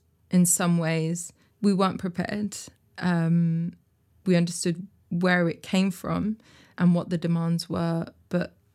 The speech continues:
pff, because it all kind of exploded incredibly, but it exploded right before us. I guess, you know, some would argue that the strategy wasn't always there and, and defining the exact direction.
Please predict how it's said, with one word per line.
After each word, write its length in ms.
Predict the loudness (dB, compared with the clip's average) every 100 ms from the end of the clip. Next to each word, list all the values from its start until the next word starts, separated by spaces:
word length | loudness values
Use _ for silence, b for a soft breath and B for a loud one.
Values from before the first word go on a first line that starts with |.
| _ -14
pff, 600 | -12 -14 -18 -20 -20 -18 -10
because 260 | -2 -2
it 80 | -2 -6
all 140 | -6
kind 260 | -4 -2 -2
of 80 |
exploded 880 | -4 -8 -6 -2 -2 -2 -4 -6 -8 -20 B B B B 0
incredibly, 760 | 0 2 0 0 0 0 0 -6 B B B
but 120 | 2
it 140 | 2 2
exploded 680 | -4 -2 2 4 2 0
right 300 | 0 0 -2
before 460 | -4 -2 0 0 0
us. 180 | -2 -2
I 80 |
guess, 480 | 0 0 0 -4 -10 -6 0
you 100 | 2
know, 140 | 2
some 240 | 0 0
would 140 | 2 0
argue 600 | -2 -2 -2 -2 0 -2 -6 b b b b b _ -2
that 340 | -2 -2 -6
the 80 | -2
strategy 580 | 0 0 -2 -4 -2 -2
wasn't 300 | 0 0 2
always 320 | 4 2 2
there 440 | 2 2 2 0 -8 B B B
and, 200 | 0 0 2
and 280 | 2 0 -8 _ -2
defining 580 | 0 0 0 0 2 0
the 100 | -2
exact 460 | -2 0 -2 -2
direction. 840 | -4 -2 -2 -4 -8 -6 -4 -4